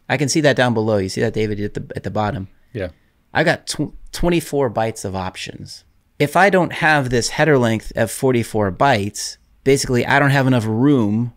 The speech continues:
Speaker 1: top to bottom in my header to be able to send you those options. So that's why this is an important value just to be aware of.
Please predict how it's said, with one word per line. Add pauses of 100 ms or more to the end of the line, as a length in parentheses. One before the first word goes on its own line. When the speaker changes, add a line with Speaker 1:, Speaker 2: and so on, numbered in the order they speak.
(400)
Speaker 1:
top
to
bottom
in
my
header (260)
to
be
able
to
send
you
those
options.
So
that's
why
this
is
an
important
value
just
to
be
aware
of.